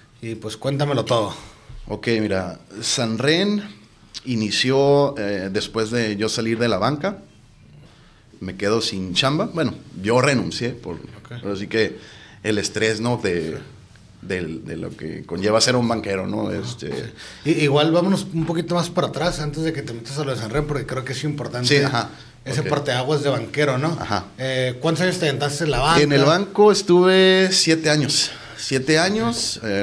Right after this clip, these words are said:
Speaker 2: empecé de cajero, eh, duré seis meses de cajero. En ese momento iban a ser mi hijo.
Speaker 1: Ok.
Speaker 2: Entonces, ah, pues busqué,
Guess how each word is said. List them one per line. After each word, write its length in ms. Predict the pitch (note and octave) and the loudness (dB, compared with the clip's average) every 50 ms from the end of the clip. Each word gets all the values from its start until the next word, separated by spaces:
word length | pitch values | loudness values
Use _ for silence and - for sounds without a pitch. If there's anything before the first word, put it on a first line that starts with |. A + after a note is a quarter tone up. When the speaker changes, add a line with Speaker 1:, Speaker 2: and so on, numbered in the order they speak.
| F#2+ F#2 | -2 -2
Speaker 2:
empecé 300 | F#2 F#2 G2+ - - B2 | -4 -4 -2 -2 0 0
de 80 | C3 B2+ | 0 0
cajero, 480 | G#2 F#2 - C3+ D3 E3 F#3 G3+ G3+ - - - - - - - | -2 -4 0 0 0 2 2 0 -4 -6 -10 -16 -16 -18 -16 -12
eh, 60 | - F2+ D2 D2 | -10 -8 -8 -6
duré 300 | F2 F2 F#2 E2+ E2+ - | -6 -6 -4 -6 -6 -6
seis 280 | - - C3 B2+ A2+ C3 | -4 0 0 0 0 0
meses 220 | C3 B2+ C3 A#2+ | -2 -2 -2 -4
de 80 | B2 A#2 | -4 -6
cajero. 440 | - F#2 - - C#3 D#3 F#3 G3+ - - - - - - - - - - - - - _ - - | -6 -6 -6 -4 -4 -4 -4 -4 -6 -12 -20 -20 -20 -20 -20 -20 -20 -20 -20 -20 -20 _ -16 -10
En 100 | - G2+ | -8 -8
ese 140 | F2+ E2+ A2 | -8 -6 -6
momento 300 | A2 F#2 F2 F2 E2+ A#2 | -6 -6 -6 -6 -4 -4
iban 160 | G#2+ A2 G#2+ | -2 -2 -2
a 40 | F2+ | -2
ser 200 | F2 - G2+ F#2+ | -2 -4 -4 -2
mi 100 | G2+ G#2+ | 0 0
hijo. 160 | B2 B2 - G2 | 0 0 -2 -4
Speaker 1:
Ok. 60 | - - - - - - - - - _ - | -10 -12 -20 -20 -20 -20 -20 -20 -20 _ -12
Speaker 2:
Entonces, 1000 | - F2+ - - F2 F2 F2 - - G#2 G2+ F#2 F2+ E2+ F2 - - - - - - - - - - - - _ - - | -10 -8 -6 -4 -4 -4 -4 -4 -2 0 0 0 0 0 -2 -4 -8 -10 -12 -14 -16 -20 -20 -20 -20 -20 -20 _ -16 -10
ah, 360 | F#2 F#2 F2+ F2+ E2+ D#2+ D#2+ D#2+ | -8 -6 -6 -6 -6 -6 -8 -10
pues 160 | E2 F#2 F2 | -10 -10 -10
busqué, 380 | F#2 F2 - - F#2+ F#2 F2+ | -10 -10 -8 -6 -6 -6 -6